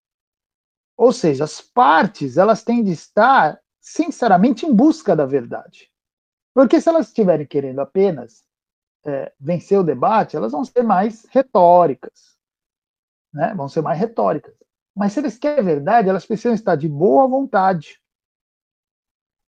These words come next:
Se houver um intuito conflitivo, a dialética vai ficar prejudicada.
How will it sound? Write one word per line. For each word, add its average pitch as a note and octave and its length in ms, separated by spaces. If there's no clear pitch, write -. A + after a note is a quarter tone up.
Se - 240
houver G3 360
um F3 60
intuito G3 560
conflitivo, G3+ 1040
a F3 40
dialética A#3+ 440
vai A#3+ 100
ficar - 180
prejudicada. A3+ 800